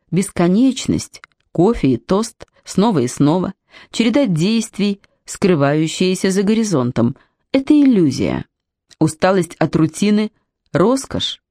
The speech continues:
длящаяся секунды. Каждое новое утро награда. Пробуждение нужно прочувствовать и смаковать, благодаря Всевышнего за отсутствие тягот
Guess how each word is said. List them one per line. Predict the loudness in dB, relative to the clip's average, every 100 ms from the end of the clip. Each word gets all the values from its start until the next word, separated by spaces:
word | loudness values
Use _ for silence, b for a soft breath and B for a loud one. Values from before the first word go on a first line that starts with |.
| -2
длящаяся | 0 0 -2 -2 -2 -2
секунды. | -4 -4 -2 0 -2 -6 _ _ _
Каждое | 0 0 2 2
новое | 2 2 0 0
утро | 0 -2 0
награда. | 0 0 0 0 0 -4 -8 b b b b b
Пробуждение | -2 0 2 0 0 2 2 2 2
нужно | 2 0 0 0
прочувствовать | 0 -2 0 -2 -2 -2 -2 -2 -2
и |
смаковать, | -2 -2 -2 -2 -2 -2 -6 -12 B B B
благодаря | 0 2 2 2 0 -2
Всевышнего | -2 0 0 0 -2 0 -2 B B -4
за | 0 0
отсутствие | -2 -4 -6 -6 -6 -4 0 0 0
тягот | -2 -2 0 -2 -6